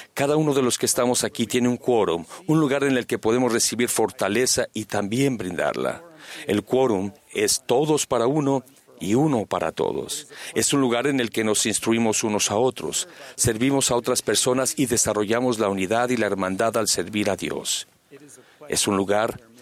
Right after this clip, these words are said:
donde suceden milagros. Me gustaría contarles algunos de los milagros que ocurrieron en el quórum de André en Mochudi.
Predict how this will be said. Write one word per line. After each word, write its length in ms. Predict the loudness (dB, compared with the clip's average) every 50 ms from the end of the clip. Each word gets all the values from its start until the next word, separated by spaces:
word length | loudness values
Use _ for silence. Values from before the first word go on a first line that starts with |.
| -20 -16 -6 -2
donde 260 | 0 0 0 0 0
suceden 580 | -2 -2 -2 0 0 2 2 2 0 0 -2 -2
milagros. 720 | 0 0 -2 -2 -4 -6 -8 -8 -10 -10 -10 -12 -12 -14 _ _ _ _ _ _ _ _ _ _ _ _ _ -20 -20 -20 -20 -20 -20 -20 -20 -20 -20 -8 -2
Me 100 | -2 0
gustaría 340 | 0 2 2 2 2 2 2
contarles 520 | 0 -2 0 2 0 2 2 2 0 0
algunos 380 | 0 0 0 2 2 2 2 2
de 80 | 2
los 180 | 0 0 0 0
milagros 560 | 0 0 0 0 0 0 2 0 0 0 -2
que 140 | -2 0 0
ocurrieron 720 | 0 0 0 -2 -2 -2 0 2 0 2 2 0 0 -2 -2
en 140 | -2 0 0
el 120 | 0 -2
quórum 320 | -2 0 0 2 2 0 0
de 140 | 0 0 -2
André 440 | -2 -2 0 0 0 0 -2 -2 -2
en 120 | 0 0 2
Mochudi. 640 | 0 0 0 0 0 2 2 2 0 -2 -8 -10